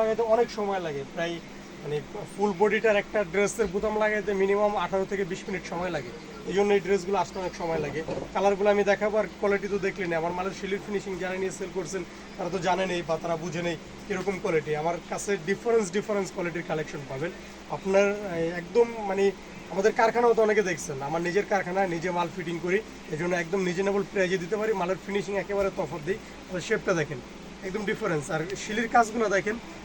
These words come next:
একদম ছোট ছোট ফোরের কাজ করা শিলি, ঠিক আছে? এই যে দেখেন শিলির কাজগুলো, আর সবগুলোতে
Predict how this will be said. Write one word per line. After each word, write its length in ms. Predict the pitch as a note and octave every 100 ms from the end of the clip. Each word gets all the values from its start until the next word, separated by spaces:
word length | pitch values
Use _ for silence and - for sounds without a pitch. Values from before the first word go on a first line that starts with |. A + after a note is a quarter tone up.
| - A#3
একদম 320 | G#3+ G#3+ C#4+ B3+
ছোট 120 | A#3+ A3+ A3+
ছোট 120 | A3 A3
ফোরের 240 | G3+ G#3 G#3
কাজ 120 | F#3+ -
করা 140 | F#3+ F3+ -
শিলি, 200 | F3+ A#3+ - - -
ঠিক 120 | G3
আছে? 100 | E3+ E3+
এই 60 | D#3+
যে 60 | D3
দেখেন 200 | C#3+ C#3+ C3
শিলির 240 | E3+ E3 F3
কাজগুলো, 240 | E3+ F3+ F3
আর 60 | -
সবগুলোতে 440 | F3+ F3 G#3 G3